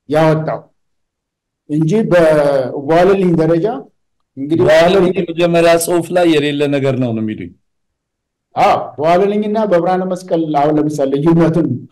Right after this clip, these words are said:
Speaker 1: እ፣ ምንድነው ልዩነቱ ብትለኝ የኤምፋሲስ ልዩነት ነው።
Speaker 2: እህም። ስለዚህ የመጀመሪያውን የዋለልኝ ሐሳብ ላይ ተነስቶ የረ-፣ ብዙ ኤምፋሳይዝ ያደርገው በረጅም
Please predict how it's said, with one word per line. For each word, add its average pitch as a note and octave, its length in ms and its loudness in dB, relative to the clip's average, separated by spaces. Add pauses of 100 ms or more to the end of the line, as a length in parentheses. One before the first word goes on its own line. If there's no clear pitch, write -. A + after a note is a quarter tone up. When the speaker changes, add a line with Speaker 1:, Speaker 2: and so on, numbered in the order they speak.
(520)
Speaker 1:
እ፣ C3+ 140 -2
ምንድነው E3+ 400 2
ልዩነቱ D#3 480 2
ብትለኝ G3 360 -2
የኤምፋሲስ F3 600 0
ልዩነት C3 400 -8
ነው። - 120 -20 (1200)
Speaker 2:
እህም። F2+ 320 -14 (2500)
ስለዚህ G3 600 0 (420)
የመጀመሪያውን E3+ 840 0
የዋለልኝ C#3 1200 0 (100)
ሐሳብ C3+ 420 0
ላይ C#3 180 0
ተነስቶ C3+ 380 -4 (600)
የረ-፣ C3 360 2
ብዙ C#3 240 -2 (680)
ኤምፋሳይዝ C3+ 500 2
ያደርገው C3 480 0
በረጅም B2+ 460 -2